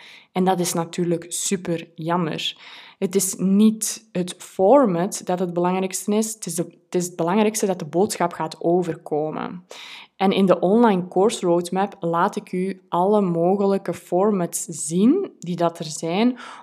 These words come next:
om uw cursus, om die vorm te geven. En ik moet wel eerlijk zeggen, ik ben iemand die er heel hard van houdt om mensen uit hun comfortzone te halen,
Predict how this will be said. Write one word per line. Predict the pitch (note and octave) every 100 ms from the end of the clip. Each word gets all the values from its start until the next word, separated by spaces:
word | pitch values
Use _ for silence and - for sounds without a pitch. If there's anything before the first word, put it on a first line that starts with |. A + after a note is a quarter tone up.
| _
om | F#3+ G#3 G#3+
uw | G3 F3+ F3 F3
cursus, | G3+ G3 G3 F3+
om | E3+ E3+
die | E3
vorm | - E3 E3
te | D#3+ D#3 D#3
geven. | D#3 D#3 D#3 D#3+ D#3 - - _ _ _
En | F#3 F#3 F3+
ik | - F3+
moet | F#3+ F#3
wel | F#3+ B3
eerlijk | G3 G3+ F#3 F3
zeggen, | - F3 G#3 C4 C4+ C4+
ik | F#3
ben | E3 F#3+
iemand | A3 A3 A3 A3 E3+
die | E3+ E3+
er |
heel | F3 E3 F3+
hard | G#3 G3+
van | - F3
houdt | E3+ E3 F3 G3 - - -
om | E3+ E3 D#3+ D#3
mensen | E3 E3+ F3 F#3 - F#3 F3+ F3 F3
uit | E3+
hun | E3+ D#3+
comfortzone | E3+ D#3+ E3 - - D#3+ D#3+
te | E3
halen, | D#3 D#3 D#3+ E3